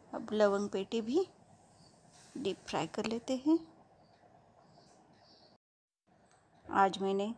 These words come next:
खोए का स्टफिंग के लिए मिश्रण बनाया था। आप सिर्फ ड्राई फ्रूट्स, शक्कर का भी बना सकते हैं। सूखा नारियल,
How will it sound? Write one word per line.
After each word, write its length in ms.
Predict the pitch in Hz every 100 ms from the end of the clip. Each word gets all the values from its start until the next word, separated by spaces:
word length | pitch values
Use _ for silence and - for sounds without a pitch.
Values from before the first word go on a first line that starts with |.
| -
खोए 320 | - 202 202 196
का 280 | - 220 262 - - - - _ -
स्टफिंग 560 | - - 208 - 220 208
के 120 | 220
लिए 180 | 214 214
मिश्रण 420 | 208 - 226 214
बनाया 360 | 226 233 254 254
था। 260 | 262 269 - - - - - -
आप 220 | - 185 -
सिर्फ 520 | - 214 214 - - -
ड्राई 320 | 196 202 202
फ्रूट्स, 600 | 196 - 220 214 - - - - - - - _ -
शक्कर 440 | - 214 - 208
का 200 | 196 214
भी 200 | 202 220
बना 260 | 220 214 220
सकते 420 | 214 220 - 220
हैं। 320 | 208 220 226 240 - _ _ _ _ - - _ _ _ - - - - - - -
सूखा 360 | - - - 190
नारियल, 600 | 190 190 190 196 196 190